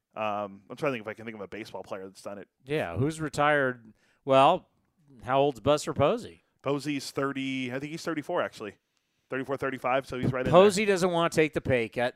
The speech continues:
Speaker 2: They don't wanna pay him big money, and he doesn't wanna go play for somebody else, so it's easier just to retire.
Speaker 1: And you mentioned Frank Thomas's year at the A's in oh six. Thirty-nine homers, a hundred fourteen R B I,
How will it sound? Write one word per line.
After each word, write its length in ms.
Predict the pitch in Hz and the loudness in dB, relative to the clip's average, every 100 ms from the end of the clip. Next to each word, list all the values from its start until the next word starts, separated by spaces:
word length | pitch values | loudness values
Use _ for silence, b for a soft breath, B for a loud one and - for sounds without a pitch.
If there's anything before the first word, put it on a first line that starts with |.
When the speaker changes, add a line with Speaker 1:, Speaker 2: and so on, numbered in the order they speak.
| 107 | -4
Speaker 2:
They 220 | 113 160 | 2 4
don't 120 | 208 185 | 4 4
wanna 180 | 170 | 2
pay 220 | 147 147 139 | 2 0 0
him 120 | 127 | -2
big 240 | 123 107 | -2 -2
money, 480 | 110 101 101 120 135 | -6 -6 -8 -12 -12
and 140 | 123 127 | -8 -2
he 140 | 151 | 0
doesn't 160 | 147 147 | 2 2
wanna 140 | 147 | 2
go 100 | 143 | 2
play 180 | 160 196 | 4 2
for 140 | 139 | 2
somebody 420 | 107 123 101 90 80 | -6 -6 -8 -10 -14
else, 160 | 73 | -12
so 220 | - 113 | -4 -2
it's 160 | 113 - | -2 -4
easier 280 | 131 120 127 | -6 -6 -6
just 200 | 123 - | -6 -8
to 80 | 107 | -10
retire. 420 | 101 131 127 - _ _ _ _ _ | -4 -4 -4 -8 _ _ _ _ _
Speaker 1:
And 140 | - 147 | -8 -6
you 80 | 160 | 0
mentioned 380 | 175 180 160 - | 0 0 -6 -2
Frank 200 | 151 - | -2 2
Thomas's 520 | 135 143 135 143 131 | 2 2 -2 -8 -6
year 140 | 135 | -6
at 60 | 135 | -4
the 140 | 117 | -4
A's 300 | 113 120 - _ b b b b b b - | -4 -6 -12 _ b b b b b b -14
in 140 | 117 | -6
oh 140 | 127 123 | -2 -2
six. 520 | - 131 - - - _ _ _ _ _ | 0 -2 -4 -12 -18 _ _ _ _ _
Thirty-nine 420 | 147 165 180 160 | 4 4 4 2
homers, 400 | 147 147 143 139 | 2 0 0 -4
a 40 | 135 | -4
hundred 320 | 143 147 127 | -4 -4 -6
fourteen 460 | - 143 - 143 123 | -4 -4 -4 -6 -2
R 160 | 120 | -2
B 120 | 117 104 | -2 -4
I, 280 | 107 104 | -2 -4